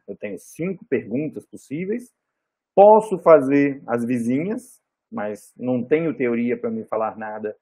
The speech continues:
se eu quiser dizer, "Ah, eu vou medir esse e esse também." Bom, tá bom, pode querer fazer isso, mas não existe o que a gente vai chamar de medição conjunta desses dois dentro da teoria quântica,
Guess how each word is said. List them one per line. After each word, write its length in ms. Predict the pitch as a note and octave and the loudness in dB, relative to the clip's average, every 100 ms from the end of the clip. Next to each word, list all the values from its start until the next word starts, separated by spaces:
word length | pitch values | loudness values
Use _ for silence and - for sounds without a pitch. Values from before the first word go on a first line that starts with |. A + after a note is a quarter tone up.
| _ _ | _ _
se 160 | _ B2 | _ -10
eu 60 | |
quiser 500 | G#2+ A2 G2 A#2 - _ _ _ _ _ | -8 -8 -2 -2 -4 _ _ _ _ _
dizer, 320 | B2+ A#2 G#2+ D3 | -18 -14 -8 -6
"Ah, 180 | E3+ C#3+ | -2 -2
eu 100 | B2+ | -2
vou 280 | D3+ F#3+ F#3 | -2 -2 -4
medir 480 | D#3 D#3 C3+ D#3+ - - | -10 -10 -8 -10 -10 -2
esse 580 | F#3+ A3+ G#3+ - F#3 - | 0 0 -2 -10 -14 -8
e 160 | E3 C#3 | -2 0
esse 380 | D3 C#3+ D3 A#2 | 2 -2 -6 -12
também." 460 | B2 A2 G#2+ F#2 _ _ _ | -8 -6 -8 -10 _ _ _
Bom, 180 | G#2+ G2 _ _ _ _ _ _ _ | -18 -18 _ _ _ _ _ _ _
tá 80 | B2+ | -12
bom, 280 | C#3+ A2+ A2 | -10 -10 -12
pode 260 | G2+ G2 G#2+ | -8 -10 -8
querer 360 | C#3+ A#2 A#2 | -6 -4 -4
fazer 240 | G#2+ G2 F#2+ | -6 -8 -8
isso, 280 | A2+ - | -12 -12
mas 260 | C3+ C#3 C#3 _ _ _ - | -8 -8 -10 _ _ _ -6
não 240 | B2 E3 | -2 0
existe 720 | C#3+ A2 C3 F3+ - - B2 - _ - | 0 -2 -6 -8 -12 -14 -14 -16 _ -10
o 60 | |
que 80 | A2+ | -6
a 40 | |
gente 160 | A#2 A#2 | -4 -4
vai 120 | A2 | -4
chamar 240 | - A2 A2 | -4 -6 -4
de 100 | A#2 | -2
medição 480 | A#2 A2 - A#2+ | -2 -4 -6 -6
conjunta 680 | A#2+ C3 A#2+ G#2+ C3+ E3+ D3+ | -4 -4 -2 -2 -4 -4 -6
desses 400 | A#2 A2+ A2+ A2 | -4 -4 -6 -12
dois 340 | G2+ A#2 D3 C#3 | -6 -4 -4 -6
dentro 440 | B2 B2+ C3 B2+ | -4 -2 -4 -6
da 100 | B2+ | -8
teoria 320 | B2+ B2 B2+ | -6 -6 -6
quântica, 480 | C#3 B2 G#2 F2 _ | -8 -10 -10 -14 _